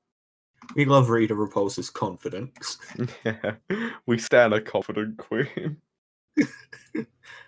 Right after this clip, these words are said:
Speaker 1: Uh, it was
Speaker 2: So she start, uh, so she starts looking through the monster manual <laughs> to get
Speaker 1: Yeah.
Speaker 2: to find a monster to send after the Rangers.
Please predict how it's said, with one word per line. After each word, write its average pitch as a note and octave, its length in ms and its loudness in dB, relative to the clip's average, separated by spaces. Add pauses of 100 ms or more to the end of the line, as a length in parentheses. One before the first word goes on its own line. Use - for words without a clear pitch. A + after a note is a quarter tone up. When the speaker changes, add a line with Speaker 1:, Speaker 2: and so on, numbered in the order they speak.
(1000)
Speaker 1:
Uh, F#2 420 -2
it B2 40 8
was C#3+ 220 10
Speaker 2:
So G#3 120 10
she - 180 0
start, A#3 320 6 (540)
uh, D#3 300 10
so - 120 -4
she C4 100 0
starts A3+ 280 4
looking G3 280 0
through E3+ 200 2
the C3 80 2
monster A#2 580 2
manual F#2+ 640 -4 (180)
<laughs> G#3 140 0 (140)
to F#3 80 6
get C3 440 4
Speaker 1:
Yeah. B2 380 6 (180)
Speaker 2:
to - 600 4
find B2+ 340 4
a A#2+ 60 6
monster A#2 600 0
to A2+ 180 -6
send A#2 400 2
after A2 320 2
the G2+ 140 -6
Rangers. G#2+ 880 -6